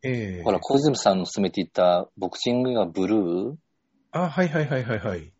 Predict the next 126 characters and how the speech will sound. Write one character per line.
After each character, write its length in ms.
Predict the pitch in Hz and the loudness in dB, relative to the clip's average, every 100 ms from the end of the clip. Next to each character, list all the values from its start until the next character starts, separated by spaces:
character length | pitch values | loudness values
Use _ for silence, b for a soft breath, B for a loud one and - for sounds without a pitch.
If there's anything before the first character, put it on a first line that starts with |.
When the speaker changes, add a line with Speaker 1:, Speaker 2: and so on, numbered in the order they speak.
| _ 123 | _ 2
Speaker 2:
あ 80 | |
れ 140 | 139 143 | 4 6
は 240 | 151 147 | 6 6
何 220 | 120 185 | 6 4
人 140 | 135 107 | 2 -2
も 100 | 92 | -4
に 100 | 90 | -6
勧 180 | - 101 | 0 0
め 60 | |
ら 100 | 95 | 2
れ 80 | 98 | 2
た 100 | 101 | 2
の 100 | 90 | 2
で 100 | 87 | 0
見 160 | 87 - | -2 2
た 100 | 127 | 2
い 60 | |
ん 60 | 95 | 4
だ 80 | 95 | 4
け 60 | 87 | 4
ど、 60 | |
Speaker 1:
お 20 | |
ー、 20 | 78 | 2
Speaker 2:
ま 60 | |
だ 80 | - | 0
見 100 | 123 | -2
て 100 | 90 | -2
な 160 | 143 117 | -2 -4
い 60 | |
し。 120 | - 95 | -4 0
Speaker 1:
そ 120 | 95 | 2
う 40 | |
で 60 | 85 | 2
す 40 | |
か。 60 | 87 _ _ _ _ _ b b b _ - | -4 _ _ _ _ _ b b b _ -4
Speaker 2:
な 80 | 156 | -2
ん 40 | |
か 100 | 156 | 0
ね、 180 | 104 98 | 0 0
東 180 | - 160 | 2 2
京 140 | 170 175 | 4 4
だ 140 | 180 | 4
と 240 | 143 107 - _ - | 4 0 0 _ -4
午 120 | 110 | 0
前 200 | 147 180 | 2 0
中 180 | - 202 | 2 2
に 140 | 196 | 2
始 280 | - 160 175 | 0 -2 0
ま 120 | 175 | 0
る 100 | 185 | 2
ん 40 | 160 | -2
で 80 | |
す 100 | - | -2
よ、 60 | 95 | -4
あ 20 | |
の 140 | 90 90 | -4 -6
映 100 | 87 | -2
画。 260 | 90 87 - - | 2 2 0 -10
Speaker 1:
な 180 | 110 127 | -6 -4
る 80 | |
ほ 140 | 120 107 | -4 -4
ど。 340 | 104 87 76 _ _ _ _ _ | -4 -4 -10 _ _ _ _ _
Speaker 2:
な 160 | 104 110 | -6 -2
か 100 | 156 | 0
な 100 | 160 | -2
か 140 | 160 | -2
私 260 | 160 156 - | -4 -4 -4
午 140 | 113 131 | -2 0
前 180 | 147 | -2
中 180 | - 156 | 0 0
か 80 | 156 | 2
ら 80 | 147 | 0
行 180 | - 135 | -2 -2
動 160 | 139 | -2
し 140 | - 131 | -2 -2
な 100 | 131 | 0
い 60 | |
の 100 | 110 | 0
で 240 | 92 90 90 | 0 0 -2
見 200 | 101 101 | -6 -4
て 100 | 92 | -4
な 100 | 92 | -4
く 80 | |
て、 180 | - 101 | -2 2
あ 120 | 95 | 2
と 220 | 98 90 - | 2 -2 0
ア 80 | 104 | 2
メ 100 | 139 | 4
リ 140 | 156 | 4
カ 120 | 165 | 2
ン 100 | 165 | 2
ユ 100 | 156 | 2
ー 40 | 160 | 2
ト 100 | 170 | 0
ピ 160 | 147 110 | 2 0
ア 60 | |
っ 40 | - | 0
て 160 | - | -8
い 60 | 92 | -4
う 80 | 90 | -4
映 120 | 87 | -2
画 100 | 92 | -2
が 60 | |
今 100 | 87 | -2
評 180 | - 98 | -2 -2
判 160 | 92 90 | 0 -2
な 80 | 87 | -4
ん 60 | |
で 80 | - | -6
す 20 | |
か？ 280 | 151 117 143 | 0 4 4
Speaker 1:
あ 60 | 131 | 2
ー、 40 | |
新 120 | 147 | -2
潟 260 | 147 143 135 | -2 -2 -2
で 120 | 135 | 0
は 100 | 107 | 0
や 120 | 95 | -2
っ 80 | 92 | -6
て 100 | 113 | -4
な 120 | 113 | -4
い 60 | 107 | -2
ん 100 | 92 | -4
で 60 | |
す 160 | 82 - | -8 -12
よ。 300 | 82 80 | -10 -12